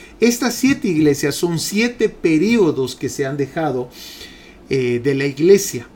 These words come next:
Después de esta iglesia de la Odisea, que es el séptimo periodo, que es el periodo actual de los cristianos tibios, amados hermanos, ya no hay más,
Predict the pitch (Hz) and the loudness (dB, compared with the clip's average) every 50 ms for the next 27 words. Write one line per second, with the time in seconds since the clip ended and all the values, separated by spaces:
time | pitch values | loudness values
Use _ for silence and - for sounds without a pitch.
0 | - - 156 151 - - - 190 196 226 214 165 180 170 170 185 214 208 - - | -6 -2 -2 -2 -2 0 6 8 8 8 8 8 6 8 10 10 8 6 4 0
1 | 214 196 185 175 165 - - - - 165 151 143 160 185 185 180 - 165 160 143 | 0 2 2 2 2 0 -4 -8 -4 -2 0 4 6 8 8 8 6 4 2 4
2 | 139 135 127 123 117 120 127 131 131 120 120 120 - - 214 180 139 117 - 139 | 4 2 2 0 0 -2 -2 -2 -2 -4 -4 -4 0 4 4 4 4 2 -4 -8
3 | 131 - 147 127 120 - - 196 196 202 - 208 190 175 156 - 143 135 143 175 | -8 -6 -8 -8 -4 2 4 4 4 4 0 -6 -4 -4 -4 -4 -2 2 4 4
4 | 170 160 143 135 120 - - - - - - - - - 123 127 - - 185 190 | 6 6 6 4 2 -2 -10 -20 -20 -20 -20 -18 -12 -10 -8 -2 4 6 6 6
5 | 185 185 - 202 190 180 190 196 202 208 202 196 190 202 208 202 202 - - 196 | 6 6 6 6 6 8 6 8 8 10 10 10 8 6 4 2 -2 -6 -4 -2
6 | 180 151 151 196 233 - - - - - 131 135 131 123 127 117 - - - 127 | 0 0 0 0 -2 -6 -14 -20 -12 -6 -2 -2 0 0 -2 -6 -8 -10 -10 -10
7 | 123 - - - 135 135 156 185 190 185 - - 233 233 208 147 135 139 139 160 | -10 -8 -6 -6 -4 -2 -2 -4 -4 -4 -4 0 2 2 2 2 0 0 0 0
8 | 220 285 - - - - - - - - - - - - - - - 139 147 147 | -2 -2 -8 -14 -18 -20 -20 -20 -20 -20 -20 -20 -20 -20 -14 -8 -6 -4 0 2
9 | 156 185 208 214 - 196 180 160 156 165 190 208 196 147 - 190 190 202 202 196 | 6 6 6 6 6 4 2 2 2 2 4 2 2 4 4 4 4 4 4 4
10 | - - 180 180 185 196 220 220 214 - - - - - - | 4 4 4 4 4 2 2 0 -2 -6 -10 -12 -14 -16 -20